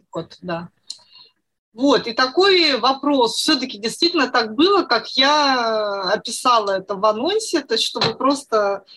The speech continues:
от полноты своего юмора, остроумия стали публиковать вот такие короткие заметочки в Фейсбуке, а потом пришла в голову собрать их в книги. Вот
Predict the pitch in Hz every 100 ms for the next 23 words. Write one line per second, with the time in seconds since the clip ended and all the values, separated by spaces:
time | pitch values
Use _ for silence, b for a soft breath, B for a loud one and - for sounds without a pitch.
0 | b b b _ _ - 233 - 247 247
1 | 226 220 220 247 320 392 427 - 254 240
2 | 214 214 190 202 196 233 285 285 - 220
3 | 214 233 320 294 - 254 233 220 185 214
4 | 220 233 214 208 190 190 202 220 - 226
5 | 220 - - 196 208 220 214 190 175 -
6 | 180 220 208 208 370 381 247 214 - 330
7 | 311 254 226 240 254 226 208 240 269 226
8 | 202 - 208 226 240 - - - 240 196
9 | 170 165 180